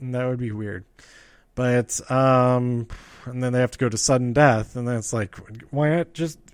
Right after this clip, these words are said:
it could have just been the, the first regular pinfall at that point. But anyway, um,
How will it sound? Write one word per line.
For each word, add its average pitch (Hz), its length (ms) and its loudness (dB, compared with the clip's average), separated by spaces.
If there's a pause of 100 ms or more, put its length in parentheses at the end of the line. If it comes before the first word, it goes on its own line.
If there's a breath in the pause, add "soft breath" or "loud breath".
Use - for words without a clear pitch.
(100)
it 147 180 -2
could 151 160 0
have 139 80 -2
just 139 240 -4
been 139 240 -2
the, 117 200 -6
the 127 100 -2
first - 400 -4
regular 117 340 0
pinfall 101 500 -8
at - 100 -20
that - 160 -18
point. - 180 -14 (600 loud breath)
But 127 280 0
anyway, 151 460 6 (420 loud breath)
um, 135 1000 0